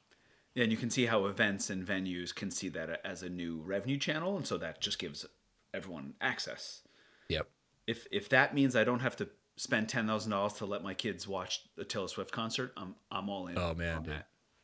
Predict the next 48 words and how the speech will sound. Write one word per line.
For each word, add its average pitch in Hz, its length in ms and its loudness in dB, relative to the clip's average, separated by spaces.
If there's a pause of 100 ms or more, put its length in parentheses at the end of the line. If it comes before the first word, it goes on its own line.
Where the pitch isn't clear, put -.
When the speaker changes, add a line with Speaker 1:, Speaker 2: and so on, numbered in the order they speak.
(240)
Speaker 1:
Yes. - 400 -12 (360)
Speaker 2:
And, 101 220 6
you 107 140 6
know, 113 100 10
what's, 107 240 4
what's 123 240 0
also 113 420 8
interesting 95 340 2
is 87 160 2
Roblox, 95 720 2 (420)
uh, 82 340 2 (160)
how, 92 280 4 (360)
h-, - 80 -4 (140)
how 101 180 2
much 95 220 2
this 101 160 2
thing 95 160 2
has 87 120 2
grown. 87 280 2
Now, 95 180 4
my 107 200 6
kids, 110 640 2
you 110 60 2
know, 98 80 6
they, 98 140 8
they, 101 300 4 (320)
they 101 120 8
make 98 320 6
and 95 100 2
they 90 120 4
ship - 280 2
these, 90 240 4
these 90 200 0
Roblox 95 480 6
games, 113 260 4
and, 95 80 2
like, 90 120 4
now, 98 200 6
like, 98 180 4
all 98 160 6
these 98 160 2
big 92 300 0
brands 90 500 4
are, 90 120 2
like, 87 180 0
advertising 98 640 2
inside 92 400 2
Roblox. 98 600 2